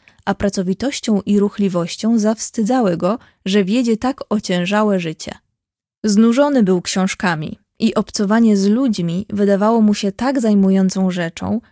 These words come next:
że sprawozdania pana Bruka stały się bardzo niepochlebne, bo Artur wałęsał się i ciągle uciekał do domu pani March. „Nie troszcz się pan, daj mu wakacje, a później odzyskasz ten czas”,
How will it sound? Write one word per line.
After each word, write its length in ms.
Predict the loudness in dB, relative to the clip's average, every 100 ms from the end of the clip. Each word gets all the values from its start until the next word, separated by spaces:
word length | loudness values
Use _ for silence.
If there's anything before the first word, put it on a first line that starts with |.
| -6
że 160 | -2
sprawozdania 720 | -2 -2 -2 0 0 -2 -2 -2
pana 280 | 0 0
Bruka 380 | 0 0 0 -4
stały 300 | -4 -2 -2
się 140 | -2 -2
bardzo 320 | 0 0 2
niepochlebne, 760 | 2 0 -4 -2 -2 -2 -8 -10 _ _
bo 240 | -2 -2 0
Artur 480 | 0 0 -4 -6 -4
wałęsał 760 | -2 2 2 2 2 0 -2 -2
się 160 | -4
i 160 | -4 -6
ciągle 500 | -4 -2 0 0 0
uciekał 500 | -2 -4 -4 -2 -2
do 100 | 0
domu 300 | -2 -4 -4
pani 240 | -2 -2
March. 460 | -2 -4 -6 -14 -20 _ _ _ _ _ _ _ _ -2
„Nie 260 | 2 2 0
troszcz 300 | -2 -4 -4
się 180 | -4
pan, 260 | -4 -2 0
daj 220 | 2 4
mu 160 | 4 2
wakacje, 640 | 0 0 -2 -2 -2 -2 -2
a 80 |
później 460 | -2 0 2 2 2
odzyskasz 640 | 0 0 0 0 -6 -10
ten 240 | -8 -8 -6
czas”, 420 | -8 -8 -12